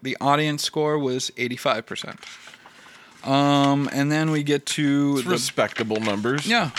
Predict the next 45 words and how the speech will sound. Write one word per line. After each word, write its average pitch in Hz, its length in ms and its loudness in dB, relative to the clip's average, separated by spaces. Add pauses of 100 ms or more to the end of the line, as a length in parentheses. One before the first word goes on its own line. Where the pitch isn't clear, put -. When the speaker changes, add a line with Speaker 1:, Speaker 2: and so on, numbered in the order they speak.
Speaker 1:
especially 180 400 2
for 165 160 0
its - 140 -2
first - 260 0
time 143 220 2
out. 147 220 0 (200)
Speaker 2:
Yeah. 139 120 -2 (240)
Speaker 1:
Uh, 135 180 4
with 139 160 0
a 147 60 0
new, 160 380 4 (320)
like, 156 160 0
the, 196 140 0
the 160 500 0 (220)
Speaker 2:
A 185 120 2
completely 175 560 4
new 147 200 4
idea. 120 580 2
Speaker 1:
Yeah, 202 260 4
it 147 80 4
wasn't 170 280 4
based 170 280 4
on 165 120 4
any 160 200 2
other 156 160 2
previous 151 360 0
property. 147 400 2
It 156 40 2
was 143 100 2
based 160 300 4
on, 147 260 4
uh, 135 280 2
actual 147 280 2
scientific 127 480 0
work, 214 380 4
but 151 100 4
it 131 40 0
wasn't 143 240 0
based 143 220 2
on 135 140 0
any 135 220 2
previous 131 440 0
property 131 500 0
whatsoever. 117 640 -4
Speaker 2:
Right. 92 200 -4